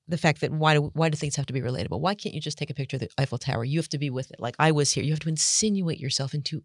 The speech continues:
every narrative. What is that? Where does that come from? It seems disingenuous. And boastful and kind of artificial and not sustainable. But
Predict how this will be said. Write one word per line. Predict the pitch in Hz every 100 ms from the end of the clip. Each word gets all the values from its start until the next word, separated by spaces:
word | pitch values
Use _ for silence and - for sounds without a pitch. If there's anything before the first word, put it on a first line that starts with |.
| -
every | 160 147 139
narrative. | 123 113 - - - -
What | 226 -
is | 165 156
that? | - - 143
Where | 190
does | 226
that | 208 196
come | - 143
from? | 147 - - - - -
It | -
seems | - 220 202 - -
disingenuous. | 175 - 165 156 151 156 - - - -
And | 170 170 165 - - _ -
boastful | 196 311 - - - - _
and | 185 180 180 180 - _ _ _
kind | - 196
of |
artificial | 196 196 226 226 165
and | 151
not | 160 156
sustainable. | 127 - - - - _ _ _ - - - _ _ _
But | 190 -